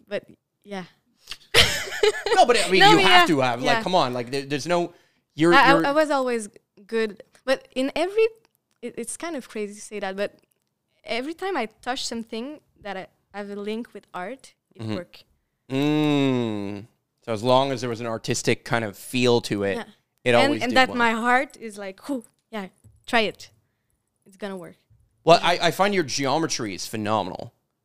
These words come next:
Speaker 1: Hmm.
Speaker 2: right? Like, and I've watched
Speaker 1: Thank
Speaker 2: you
Speaker 1: you.
Speaker 2: draw at, at the farm. Like, I've watched you do some where you're taking, like, different pieces and you're kind of putting in the background, fading it, and then trying to tracing with it.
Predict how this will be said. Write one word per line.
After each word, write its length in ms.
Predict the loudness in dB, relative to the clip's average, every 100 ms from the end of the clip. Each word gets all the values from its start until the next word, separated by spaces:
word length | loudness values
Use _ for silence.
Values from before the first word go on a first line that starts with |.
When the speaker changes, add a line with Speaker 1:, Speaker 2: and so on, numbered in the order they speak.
| _
Speaker 1:
Hmm. 120 | -16 0
Speaker 2:
right? 240 | 2 2
Like, 120 | 0
and 100 | 0
I've 140 | -2 -2
watched 300 | -2 -2 -2
Speaker 1:
Thank 100 | -4
Speaker 2:
you 60 |
Speaker 1:
you. 60 | -6
Speaker 2:
draw 420 | -4 0 2 0 0
at, 300 | -2 -4 -6
at 120 | -4 -4
the 60 |
farm. 380 | -2 0 0 0
Like, 140 | 0
I've 100 | 0 2
watched 300 | 2 2 -4
you 100 | -8
do 160 | -8
some 500 | -6 -4 -2 -2 -4
where 300 | -4 -2 -2 -4 -12 -20 -18 -4
you're 120 | -2
taking, 320 | -2 -4 -2
like, 220 | -4 -4 0
different 320 | 0 0 -6 _ -6
pieces 520 | -2 2 4 4 4
and 60 | 2
you're 100 | 2
kind 140 | 0
of 40 | 0
putting 220 | -2 -2
in 60 |
the 80 | -4
background, 500 | 0 0 0 -4 -4
fading 320 | -4 -4 -2
it, 100 | -4
and 140 | -2 0
then 100 | 0
trying 300 | 0 2 0
to 60 | 0
tracing 500 | -4 -4 -2 -2 -4
with 160 | -2
it. 160 | -2